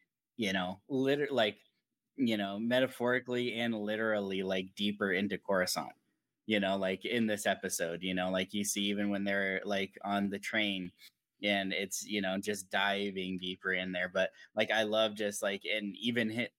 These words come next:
even, uh, um, even the doctor's, like, looking like, "Holy cow, this is pretty cool." <laughs> You know, like, and I think, like, it was kinda funny because I think he was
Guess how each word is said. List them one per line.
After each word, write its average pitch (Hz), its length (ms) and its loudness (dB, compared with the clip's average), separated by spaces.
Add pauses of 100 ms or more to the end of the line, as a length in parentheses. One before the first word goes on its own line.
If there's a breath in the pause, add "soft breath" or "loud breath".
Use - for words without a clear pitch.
even, 107 420 0
uh, 92 320 0 (480)
um, 92 380 0 (680)
even 131 200 6
the 110 80 2
doctor's, 110 480 2
like, 101 160 0
looking 104 360 0
like, 92 200 -2
"Holy 110 280 0
cow, 104 220 4
this 101 160 -4
is 98 100 -10
pretty 95 220 -2
cool." 107 380 2 (200)
<laughs> 123 100 0 (440 loud breath)
You 123 120 4
know, 110 140 4
like, 110 360 -2 (220 loud breath)
and 123 120 4
I 120 100 10
think, 120 200 2
like, 107 300 2
it 120 140 2
was 113 120 2
kinda 104 220 2
funny 107 260 0
because 101 500 -4
I 107 100 2
think 104 200 -4
he 117 160 0
was 104 400 2